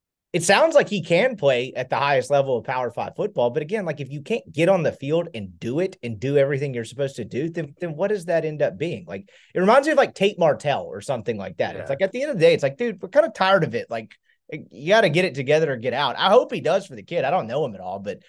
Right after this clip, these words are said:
Speaker 1: I honestly, I have no clue where he ends up. Do you think he drops down a level? And by drops down a level, I mean, like, non-Power Five.
Speaker 2: That would probably be smart, but man, I, I mean, it's not gonna work there either i-, if, if you're not,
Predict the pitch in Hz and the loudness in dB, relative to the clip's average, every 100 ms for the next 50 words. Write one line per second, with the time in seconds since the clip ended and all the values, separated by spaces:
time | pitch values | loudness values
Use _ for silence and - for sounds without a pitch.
0 | _ _ - 226 170 240 262 175 196 269 | _ _ 2 4 6 2 0 0 2 2
1 | 156 156 165 139 104 78 78 90 64 - | 2 0 0 -6 -6 -12 -16 -16 -16 -16
2 | - 165 247 247 147 190 196 123 135 175 | -10 -6 -4 -2 2 2 2 -2 -2 -2
3 | 190 208 202 _ _ - 180 180 165 185 | -2 -4 -10 _ _ -2 4 6 6 2
4 | 170 156 139 131 131 135 127 117 104 _ | 2 2 2 2 -2 -4 -8 -8 -10 _
5 | - 139 131 113 120 90 82 78 53 55 | -8 -4 -4 -2 -4 -4 -8 -10 -12 -12
6 | - 214 127 - 151 175 127 110 104 101 | -8 -8 -8 -4 -4 -4 -6 -10 -10 -12
7 | - 123 151 113 - 98 101 107 120 135 | -4 2 2 2 -4 -8 -8 -4 -4 -2
8 | 131 123 123 120 117 151 139 127 113 135 | -2 -2 -2 -2 2 2 2 2 4 2
9 | - 127 131 113 147 92 92 110 107 110 | 2 2 2 0 -2 -6 -8 -4 -4 -4
10 | 104 - _ - 101 113 107 104 101 | -10 -20 _ -14 -12 -10 -4 -2 -4